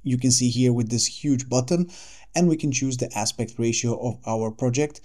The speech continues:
with a few more options here from this drop-down menu. But I want to focus on this toolbox option first, because here is where you can see most of the new changes coming to Filmora fourteen.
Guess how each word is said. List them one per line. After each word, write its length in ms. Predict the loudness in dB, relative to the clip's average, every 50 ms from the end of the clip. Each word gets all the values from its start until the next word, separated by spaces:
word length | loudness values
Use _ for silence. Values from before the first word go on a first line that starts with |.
| -20 -20 -20 -20 -20 -20 -20 -10 -4
with 260 | -2 -2 -2 -2 -4
a 80 | -6 -6
few 240 | -2 0 0 0 2
more 280 | 2 0 0 -2 -2 -4
options 520 | -6 -6 -4 -4 -2 -2 0 2 2 0 0
here 420 | -4 -6 -4 -2 0 0 0 -2 -6 -10
from 360 | -10 -6 -2 -2 0 0 0
this 180 | 0 -2 -2 -2
drop-down 540 | -2 -4 -4 -4 -2 -2 -2 -2 0 0
menu. 360 | 0 2 2 4 2 2 0 -2 -6 -18 -20 -20 -20 -14 -2
But 260 | 2 4 4 4 4 2
I 60 | 2
want 200 | 4 4 4 2
to 80 | 0 -2
focus 540 | -2 2 4 4 4 4 4 4 2 2 2 0
on 260 | 0 4 4 6 6 6
this 260 | 4 4 2 2 0
toolbox 760 | -2 -6 0 2 4 4 6 6 4 4 4 4 0 0 0 -2 -6
option 460 | -6 -6 -4 -4 -2 -2 -2 -2 -2 -4 -6
first, 460 | -2 2 2 2 4 2 0 -2 -6
because 400 | -10 -4 0 0 2 2 0 -2 -4
here 400 | -10 -6 2 4 6 6 6 6 4
is 160 | 0 -2 0 0
where 140 | 2 2
you 100 | 2 2
can 160 | 2 2 4 4
see 480 | 4 4 4 2 2 0 -2 -6 -12 -20 -20 -20 -16 -6 0
most 440 | 2 4 4 6 4 4 2 0 -2 -2
of 120 | 0 2
the 80 | 4 6
new 220 | 6 8 8 6
changes 540 | 6 4 2 4 4 4 4 2 0 -4 -4
coming 400 | -2 0 0 0 0 0 -2 -4
to 80 | -4 -6
Filmora 420 | -4 -2 -2 -2 -2 -2 -4 -6
fourteen. 460 | -8 -10 -10 -8 -8 -10 -10 -12 -14